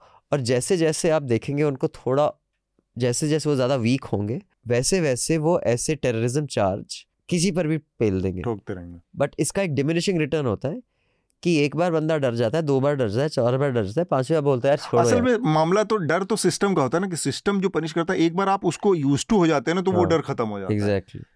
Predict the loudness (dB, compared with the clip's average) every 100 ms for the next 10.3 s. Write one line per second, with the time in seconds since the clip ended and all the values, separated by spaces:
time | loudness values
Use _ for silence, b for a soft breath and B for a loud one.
0 | -4 0 2 0 -2 -2 0 2 0 0
1 | -2 -2 -2 -2 0 2 2 2 0 0
2 | 2 2 2 2 2 0 -2 -2 0 -2
3 | 0 0 0 -2 -4 -2 0 0 -2 -4
4 | -2 -2 -4 -6 -4 -2 0 -2 -4 -12
5 | -8 -8 -4 -2 0 2 2 2 2 0
6 | -2 -2 -4 -2 -2 -2 2 4 4 2
7 | 2 -2 0 0 0 2 2 4 2 2
8 | 2 2 2 2 2 0 0 0 2 2
9 | 0 -2 -4 -4 -2 -2 -4 -4 -2 -2
10 | -2 -2